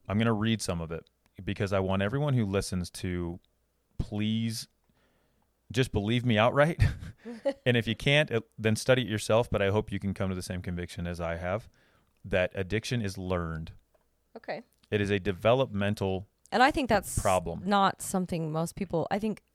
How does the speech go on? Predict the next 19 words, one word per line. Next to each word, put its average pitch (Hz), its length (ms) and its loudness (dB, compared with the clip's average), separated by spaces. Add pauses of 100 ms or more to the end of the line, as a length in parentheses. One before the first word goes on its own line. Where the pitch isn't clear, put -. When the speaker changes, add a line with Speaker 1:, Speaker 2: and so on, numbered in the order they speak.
(160)
Speaker 2:
I've 180 220 2 (100)
always 185 380 6
heard 175 160 2
my 165 140 -2
whole 170 160 2
life, 147 360 0
addiction 170 400 -6
is 151 120 -4
hereditary. 147 600 -4 (520)
Speaker 1:
So - 160 0
she 127 220 0
breaks 110 360 2
the 101 120 -2
genetic 98 600 0 (360)
and 101 180 2
Speaker 2:
Mm. 95 40 0
Speaker 1:
disease 92 400 -2
model, 87 420 -2 (160)
Speaker 2:
Mm-hmm. 170 320 -8